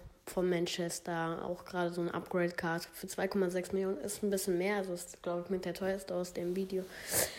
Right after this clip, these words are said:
Aber muss man sich einfach mal gönnen. Also zwei Komma sechs Millionen hat, glaub ich, so die meisten. Ich find Arke auch im echten Fußball, also, ähm, ja,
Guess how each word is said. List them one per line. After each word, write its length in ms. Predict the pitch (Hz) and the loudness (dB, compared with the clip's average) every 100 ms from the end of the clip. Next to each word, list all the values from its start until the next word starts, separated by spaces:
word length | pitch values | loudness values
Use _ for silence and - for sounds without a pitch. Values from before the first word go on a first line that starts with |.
| - - | -12 -2
Aber 440 | - 175 180 175 202 - - | 0 0 2 0 0 -8 0
muss 380 | 185 196 202 - | 4 4 4 2
man 220 | 175 170 | 0 0
sich 240 | 170 165 | -2 -4
einfach 260 | 170 165 165 | -4 -4 -4
mal 240 | 165 156 | -4 -4
gönnen. 380 | 160 170 170 175 - - - | -4 -4 -4 -6 -10 -14 -4
Also 360 | 165 160 156 156 - - - | -2 -2 -2 -4 -12 -20 -18
zwei 220 | - 170 | -8 -4
Komma 240 | 175 185 175 | 0 0 0
sechs 220 | 180 175 | -2 -2
Millionen 240 | 190 180 | -2 0
hat, 120 | 185 - | -2 -2
glaub 160 | 170 | -2
ich, 200 | 175 170 | 0 -2
so 220 | 190 180 175 | -4 -4 -2
die 140 | 175 | -2
meisten. 520 | 170 175 175 - 190 190 - - - - - - - - - - | 0 0 -2 -4 -6 -6 -14 -14 -14 -14 -16 -18 -18 -18 -20 -2
Ich 160 | 196 - | 2 2
find 240 | 233 262 | 2 2
Arke 320 | 190 202 208 | 4 4 6
auch 160 | 196 190 | 8 8
im 160 | 202 - | 4 4
echten 340 | 190 - 202 | 2 2 -2
Fußball, 560 | - 202 196 - 185 180 | 0 -4 -2 0 0 0
also, 320 | 180 175 175 - - - - - - _ _ - - - - | 0 0 10 10 10 0 -6 -14 -14 _ _ -20 -10 -8 -4
ähm, 640 | 190 - 196 180 175 175 170 - - - - - - - | -4 -4 -2 0 0 0 -2 -6 -6 -6 -14 -20 -14 -6
ja, 320 | 165 160 | -4 -4